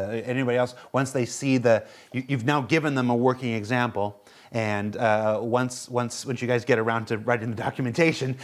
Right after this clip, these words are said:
they now have the documentation of how it breaks apart and what modules are being used for what, and now they can go and make their own mission content.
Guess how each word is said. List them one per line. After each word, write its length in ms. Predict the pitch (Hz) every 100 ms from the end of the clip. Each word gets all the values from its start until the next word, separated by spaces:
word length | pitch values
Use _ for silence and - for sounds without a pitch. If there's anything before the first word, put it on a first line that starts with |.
| -
they 80 | 139
now 80 | 151
have 120 | 147
the 60 | 131
documentation 500 | 131 120 120 135 120
of 60 |
how 220 | - 139
it 140 | 139 135
breaks 260 | 135 135 131
apart 320 | - 131 123
and 80 | 120
what 160 | 127
modules 400 | 127 131 127 123
are 60 | 120
being 240 | 123 117
used 220 | 113 123 123
for 120 | 104
what, 380 | 110 143 110 - - -
and 100 | 113
now 160 | 120 123
they 120 | 120
can 180 | 117 110
go 220 | 110 110
and 100 | 110
make 220 | 110 107
their 180 | 113 107
own 320 | 104 107 104
mission 300 | 110 104 110
content. 340 | 101 104 101